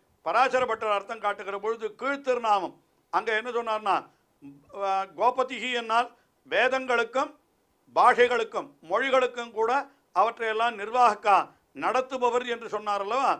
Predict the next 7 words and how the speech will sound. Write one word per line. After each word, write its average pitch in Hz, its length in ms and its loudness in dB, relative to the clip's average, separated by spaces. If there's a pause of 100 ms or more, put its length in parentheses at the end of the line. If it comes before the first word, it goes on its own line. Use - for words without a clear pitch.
(300)
இப்பொழுது 220 360 -4
என்ன 220 140 -8
சொல்லுகிறார்? 214 420 0 (240)
அவற்றை 202 400 -4
காப்பவரும் 233 720 2
கூட 226 180 -4
அவரேதான் 185 600 0